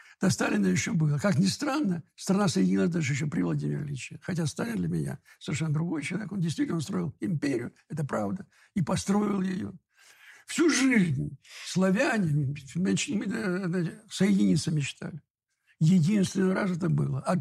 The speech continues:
Триеста до Владивостока соединились. Где сейчас этот Триест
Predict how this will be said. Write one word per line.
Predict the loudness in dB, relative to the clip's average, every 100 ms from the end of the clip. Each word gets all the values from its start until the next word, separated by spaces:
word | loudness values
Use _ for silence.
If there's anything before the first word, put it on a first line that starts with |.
| -4 2
Триеста | 4 6 6 4 0 -4 -12 -12 -16 _ _ _ _ _ _ _
до | 4
Владивостока | 6 6 6 4 2 -2 -2 -4 -10 -14 _ _ _ _ _ _ _
соединились. | -10 -4 -2 -2 -6 -10 -20 _ _ _ _ _ _ _ _ _ -20 -20 _ _ _ _
Где | 2 6 4
сейчас | 4 0 0 -4 -4
этот | -4 -4 -4
Триест | -4 -2 -2 -2 -4 -8